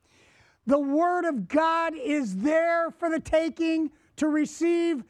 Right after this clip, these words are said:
that it is for all of us. So today we're gonna talk about a word that I hope you will capture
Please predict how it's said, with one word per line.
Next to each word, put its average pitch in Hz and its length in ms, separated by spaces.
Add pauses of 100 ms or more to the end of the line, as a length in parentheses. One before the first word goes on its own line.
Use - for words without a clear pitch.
(180)
that 294 180
it 311 260
is 311 220
for 302 260
all 311 360
of 254 120
us. - 520 (920)
So 311 220
today 302 680
we're 285 180
gonna 294 200
talk 285 300
about 254 360
a 240 100
word 240 560 (880)
that 254 160
I 262 100
hope 302 280
you 285 140
will 254 160
capture 320 720